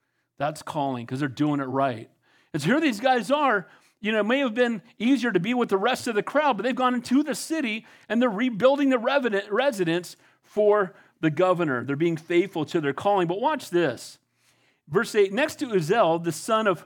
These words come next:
Hariah, where one of the goldsmiths made repairs. And next to him, uh, Hananiah,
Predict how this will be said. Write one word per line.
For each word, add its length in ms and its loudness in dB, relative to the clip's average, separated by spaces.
Hariah, 420 2
where 340 2
one 220 0
of 100 -2
the 80 2
goldsmiths 960 0
made 220 -2
repairs. 720 -6
And 140 0
next 220 2
to 120 0
him, 340 0
uh, 240 2
Hananiah, 800 2